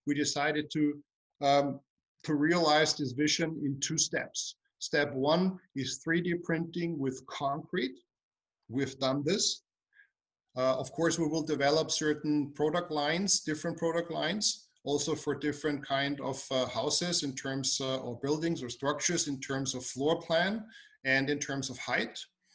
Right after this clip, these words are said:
And the second will be the second generation, uh, or the second phase development, um, will be to combine three D printing with automation.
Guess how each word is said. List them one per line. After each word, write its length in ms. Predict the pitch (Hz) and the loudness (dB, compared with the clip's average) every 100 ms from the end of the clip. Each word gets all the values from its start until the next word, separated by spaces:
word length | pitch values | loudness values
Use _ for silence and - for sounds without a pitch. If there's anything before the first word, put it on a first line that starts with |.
| _ _ _ | _ _ _
And 120 | 131 131 | -6 -2
the 80 | |
second 480 | 131 - 160 165 175 | 2 4 2 0 -2
will 160 | 156 151 | -2 -2
be 200 | 139 151 | 2 2
the 140 | 147 | 2
second 500 | 131 160 156 175 170 | 2 2 0 -2 -4
generation, 880 | 165 151 147 131 143 - 156 156 170 - | -2 -2 0 0 0 0 0 -2 -6 -4
uh, 200 | 139 139 | -2 -2
or 140 | 127 | -2
the 80 | 127 | -2
second 460 | 123 143 156 156 143 | -2 -2 -2 -2 -4
phase 640 | - 151 156 160 - - | 0 2 6 4 2 0
development, 760 | 147 131 143 160 160 151 151 - _ - - _ - | -4 0 2 2 0 -2 -2 -4 _ -20 -20 _ -6
um, 420 | 135 135 131 139 139 | 0 2 2 0 0
will 180 | 156 | 0
be 420 | 151 147 156 156 156 _ - | 2 4 4 2 -6 _ -6
to 140 | 156 | -4
combine 640 | 151 147 131 127 131 143 147 | -2 -2 -2 -2 0 0 0
three 200 | - 143 | -2 0
D 120 | 143 | -2
printing 560 | - 143 139 143 135 | -2 -2 0 -2 -2
with 120 | 135 135 | -2 -4
automation. 600 | 120 123 120 113 - | -4 -4 -4 -4 -6